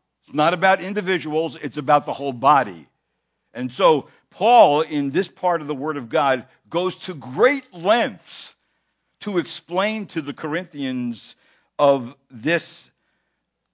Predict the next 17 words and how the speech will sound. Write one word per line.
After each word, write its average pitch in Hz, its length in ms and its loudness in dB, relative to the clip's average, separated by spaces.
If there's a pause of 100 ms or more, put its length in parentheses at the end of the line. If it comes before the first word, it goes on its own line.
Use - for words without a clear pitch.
(1080)
design 156 680 2
that 135 220 0
God 156 260 4
has 123 180 -6
given 147 340 -6
to 131 160 -14
his 127 140 -12
church. 196 440 -6
And 156 160 -6
so 175 460 2 (140)
it's 147 220 -4
in 240 220 -6
the 220 80 -8
Word 175 260 -6
of 127 100 -8
God 151 240 2
for 151 180 -8